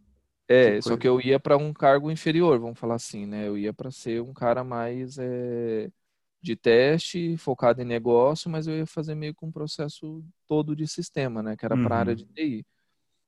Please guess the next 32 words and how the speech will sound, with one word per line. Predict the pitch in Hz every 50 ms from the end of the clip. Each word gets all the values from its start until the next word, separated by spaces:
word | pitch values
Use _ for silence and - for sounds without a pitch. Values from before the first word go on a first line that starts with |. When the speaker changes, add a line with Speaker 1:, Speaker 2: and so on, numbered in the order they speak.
| _ _ _ -
Speaker 1:
Então, | 120 113 - 120 117 120
eu | 127
não | 127 131
ia | 135 135 135
mais | 139 139 139 143 -
ter | - 147 139
aquele, | 131 143 131 127 135 131 127 120 110 98 85 71
aque-, | 107 104 101 _ - 92
aquele | 113 107 - - 117 117 117 113 107 107
status, | - - - _ - 117 120 131 - - 120 110 113 120
vamos | 113 107 110 113
falar | _ - 110 110 107
assim, | 107 - - - 117 120 127
né? | 123 120 117 113
De, | 110 107 110 110 107 107 107 110
ah, | 110 113 110 104
o, | 104 107 107
é | 104 104
o | 107
cara | _ - 120 113 120 117 117 117
principal | - - 120 123 131 - - 139 117 _ - 117 113 117
do | 117 123 120
sistema, | - - 135 - - - 110 101 98 101 101
né? | 101 104
Que | 104 - 120
muitas | 120 123 120 127 131 131 - 139 -
pessoas | - 135 131 - 131 131 127
acabam | 131 131 139 131 135 139 139 139
tendo | - 135 131 131 123
isso | 120 131 - - 139
como, | - 135 135 143 147 143 147 - _ _ _ _ _ _ _ _ _ _ _ -
é, | 120 117 117 117 117 117 113 113 113 113 110